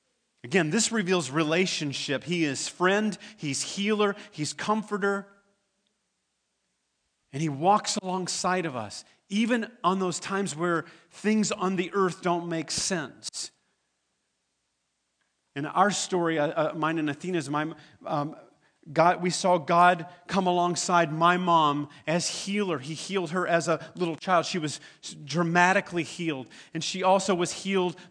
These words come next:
of breast cancer, and she's a breast cancer survivor. And so he walked alongside my mom as healer. He walked alongside Athena's, uh, w-, uh, Athena's mom to walk with her in eternity. Didn't heal her, but he walked alongside us as comforter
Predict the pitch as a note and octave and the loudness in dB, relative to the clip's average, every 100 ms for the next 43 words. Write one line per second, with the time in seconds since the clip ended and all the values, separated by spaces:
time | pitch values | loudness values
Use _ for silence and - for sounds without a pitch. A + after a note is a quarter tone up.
0 | - E3+ C#3+ F3 G3 - F#3 D#3+ D3 D3 | -8 -8 0 4 4 2 -4 -4 -4 -6
1 | D3 E3 D#3 C#3+ F3+ F3 - F3+ - D#3 | -6 -4 -6 0 0 0 -2 -4 -4 -8
2 | - D3+ D#3+ E3+ F3+ C#3 A2+ - _ _ | -8 -2 2 2 0 -2 -8 -12 _ _
3 | _ _ _ _ _ _ _ _ _ _ | _ _ _ _ _ _ _ _ _ _
4 | _ _ _ _ _ _ - C#3+ - F#3+ | _ _ _ _ _ _ -8 -4 0 0
5 | E3 F#3 E3 G3 F#3+ G3 G3 F3+ F3 - | 0 -2 4 6 6 4 2 2 0 2
6 | F3 D#3+ E3+ F3 E3+ E3 D#3+ - - F#3+ | 2 4 2 4 4 4 0 -6 -6 -2
7 | F3+ C#3+ - - G3 F3+ F3 F3 F#3 F3 | 0 -2 -4 -2 2 6 4 4 0 0
8 | F3 - F3+ E3 D#3+ F#3+ G3+ F#3 D3 - | 0 0 2 2 0 -2 2 0 0 -6
9 | - F3+ F3 F#3+ - F#3+ G3+ - G3+ G#3+ | 0 2 2 -4 -2 -2 -2 -4 0 0
10 | - E3+ E3 E3 - - F3+ E3+ G3 G3 | 0 0 2 2 -2 -2 2 6 4 4
11 | F#3 F#3 F#3+ F3 E3 - G#3+ F3+ D#3+ C3+ | 0 2 2 2 -2 0 0 0 -2 -2
12 | G#3+ F#3 - A3+ G#3 F#3+ E3 E3 E3 F#3 | -2 -4 -4 0 2 0 0 0 4 4
13 | F#3 F#3+ F3+ E3+ F#3+ F3 F3 F3 E3+ - | 4 0 0 2 2 2 0 0 -2 -4
14 | - G#3 G3+ D#3+ D#3+ | -2 -2 -2 0 0